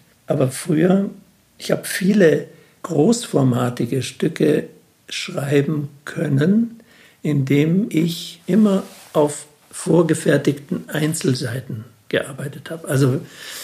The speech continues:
in den Fällen, wo es um Orchesterstück ging, war eine sehr, sehr wichtige Vorarbeit, dieses richtige Papierformat, wie viel Systeme,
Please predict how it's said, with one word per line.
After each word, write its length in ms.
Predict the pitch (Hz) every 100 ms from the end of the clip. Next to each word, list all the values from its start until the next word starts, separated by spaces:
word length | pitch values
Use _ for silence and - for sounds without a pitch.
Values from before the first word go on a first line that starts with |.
| - - -
in 120 | 185
den 180 | 151 143
Fällen, 340 | - 156 151
wo 100 | 139
es 120 | 139 170
um 160 | 151
Orchesterstück 840 | - 156 - 190 175 170 165 196
ging, 280 | - 214 233 226 - -
war 220 | 127 139
eine 200 | 139 131
sehr, 280 | 151 170 175
sehr 220 | 156 143
wichtige 400 | 151 - 147 131
Vorarbeit, 760 | - 180 190 196 190 175 180 - - - _
dieses 400 | 170 131 123 -
richtige 540 | 180 180 - 147 143 139 - _ _ - -
Papierformat, 1400 | 139 - 147 170 202 214 - - 151 131 139 165 175 -
wie 160 | 170 202
viel 160 | 196
Systeme, 680 | 165 143 - 160 175 180